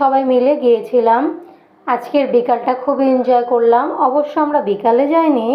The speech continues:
সন্ধ্যার পরে গিয়েছিলাম, কিন্তু দেখে মনে হচ্ছে দিন, but আমরা দিনে যাইনি, আমরা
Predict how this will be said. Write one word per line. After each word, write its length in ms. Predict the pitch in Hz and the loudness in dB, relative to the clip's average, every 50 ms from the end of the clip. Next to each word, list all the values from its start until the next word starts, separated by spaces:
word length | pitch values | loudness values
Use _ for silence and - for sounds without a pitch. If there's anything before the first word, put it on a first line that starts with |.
| 339 349 - - - - - _ - - | -2 -2 -4 -8 -16 -20 -20 _ -6 -2
সন্ধ্যার 360 | 277 285 285 311 320 311 311 311 320 | 0 0 2 2 2 2 2 0 0
পরে 180 | 269 247 254 262 254 | 0 0 0 0 2
গিয়েছিলাম, 640 | 247 254 247 247 247 247 247 240 226 214 214 220 247 294 349 349 - - - - _ _ _ _ _ _ _ _ | 2 4 4 4 2 2 2 2 2 2 0 0 0 -2 -4 -6 -8 -12 -18 -20 _ _ _ _ _ _ _ _
কিন্তু 200 | - 247 254 285 - 262 | -8 -4 -2 0 2 2
দেখে 200 | 262 262 277 294 277 269 | 2 2 0 0 0 0
মনে 160 | 277 277 277 277 | -2 0 0 0
হচ্ছে 260 | 277 277 277 - 285 254 240 - 240 | 0 -2 -2 -2 -2 -2 0 0 0
দিন, 140 | 226 233 285 339 330 - | 0 0 0 0 0 2
but 180 | 226 220 220 - 240 220 | 2 0 0 0 -2 -2
আমরা 160 | 220 220 220 190 214 | -2 -2 -2 -2 -4
দিনে 200 | 214 208 214 220 208 233 | -6 -6 -6 -4 -2 0
যাইনি, 340 | 226 233 233 240 254 294 349 359 - - - - - - - 269 | 2 2 2 2 2 0 0 -2 -4 -8 -16 -20 -20 -14 -8 -6
আমরা 160 | 240 240 240 | -2 -2 -2